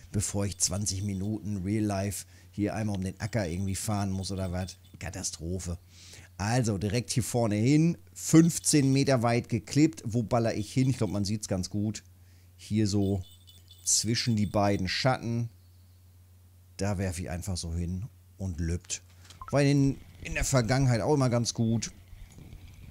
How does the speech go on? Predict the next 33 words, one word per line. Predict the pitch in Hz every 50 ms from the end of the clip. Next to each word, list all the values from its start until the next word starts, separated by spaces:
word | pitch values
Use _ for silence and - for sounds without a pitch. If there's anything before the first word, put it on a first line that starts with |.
| - - - - - - - - - -
Also | - 104 107 101 107
die | 92 104 104 98
Stelle | - - 104 101 101 104
hier | 98 85 - 98 92 90 90 85 - - - - - - - - - - - -
geht | - 98 104 110 113 113 - -
doch. | 92 - - - - - - - -
Ich | - -
glaube, | 110 117 117 113 110
das | 104 104 104
ist | 107 107
auch | 104 90 -
relativ | 104 98 104 98 - 101 - -
bekannt | - - - - 107 117 -
schon | - 110 98
hier | 98 101 98
mit | 92 92
dem | 87 85
Johannes. | 87 85 82 87 104 120 123 113 110 - - - - - - - - - - - - - - -
Ähm, | - 98 98 95 95 95 92 92 92 92 92 90 90 92 87 - - - - - - - - - - -
zuletzt | - - - 98 104 104 - - -
war | 101 101
hier | 98 92 87 92 90
auch | -
Tutti | - - 117 - -
Frutti | 90 - - - 127 127 - - 110 107
und | 101 98
so | 90 104
Sachen. | 98 - 98 95 90 - 92 90 87 - - - - _ - - - - - _ - - - - - - - - - - _ - - -
Und | 127 131
man | 127 127 120
kann | - - 127 131 -
einiges | - 110 110 117 85 85 - -
testen. | - 110 101 - - - - 80